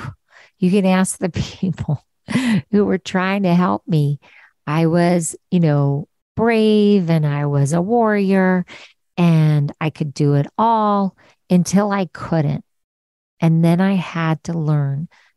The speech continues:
to ask for help. And I have to tell you, I, you know, I've beaten stage four cancer. I've been cancer free, thank God, for over two decades.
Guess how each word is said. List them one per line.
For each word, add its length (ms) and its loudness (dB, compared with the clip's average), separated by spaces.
to 240 -8
ask 340 -6
for 100 -8
help. 420 -8
And 120 -4
I 40 0
have 220 -6
to 120 -8
tell 300 -2
you, 340 -2
I, 220 -8
you 80 -4
know, 260 0
I've 220 -8
beaten 320 -4
stage 380 -2
four 260 -6
cancer. 640 -4
I've 120 -6
been 200 -4
cancer 560 -4
free, 320 -2
thank 300 -6
God, 340 -6
for 160 -10
over 480 -2
two 180 0
decades. 800 -2